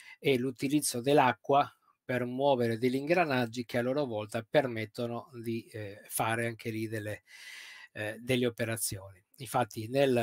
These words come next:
eh, rivoluzione industriale che nasce, eh, storicamente in, eh, in Gran Bretagna, eh, associata al carbone, e sarà una caratteristica della,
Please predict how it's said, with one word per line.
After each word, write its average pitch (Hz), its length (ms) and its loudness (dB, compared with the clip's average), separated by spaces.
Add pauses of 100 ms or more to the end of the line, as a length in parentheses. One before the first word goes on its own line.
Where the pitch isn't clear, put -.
(520)
eh, 107 280 -6
rivoluzione 120 400 -4
industriale 123 680 2
che 117 160 -4
nasce, 127 680 2 (280)
eh, 113 360 -6
storicamente 131 1120 -2 (580)
in, 110 340 -6
eh, 98 760 -10
in 113 120 -10
Gran 110 240 -4
Bretagna, 127 680 2 (1000)
eh, 107 640 -8
associata 120 640 -2
al 98 100 -10
carbone, 110 680 -6 (680)
e 113 40 -10
sarà 107 320 0
una 107 160 -2
caratteristica 110 920 -4
della, 107 400 -8